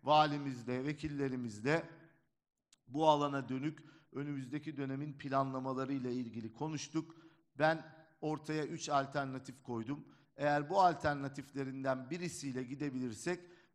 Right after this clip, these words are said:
deniz üstü ekipmanlarında da İzmir'i dünyada bir marka yapacak şekilde biz yatırımlarımızı yapabiliriz. Sektörün önüne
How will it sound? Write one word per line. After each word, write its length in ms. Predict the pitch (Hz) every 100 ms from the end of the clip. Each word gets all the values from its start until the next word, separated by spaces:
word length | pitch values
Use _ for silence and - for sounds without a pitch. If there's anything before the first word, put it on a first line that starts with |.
| 123
deniz 320 | 147 175 143
üstü 240 | 143 -
ekipmanlarında 1080 | 117 135 147 143 151 135 135 135 143 147 156
da 400 | 143 180 - - - _
İzmir'i 640 | 180 165 139 143 139 180 131
dünyada 640 | 143 139 139 143 170 143
bir 140 | 151
marka 460 | 127 139 180 175 147
yapacak 480 | 127 131 120 139 139
şekilde 640 | 131 127 123 120 180 180 - _ _
biz 320 | 156 175 - - _ -
yatırımlarımızı 1080 | 147 147 139 131 127 123 123 127 131 190 185 - -
yapabiliriz. 760 | 143 127 131 127 123 151 151
Sektörün 560 | 147 139 - 151 170 156
önüne 540 | 147 143 143 165 175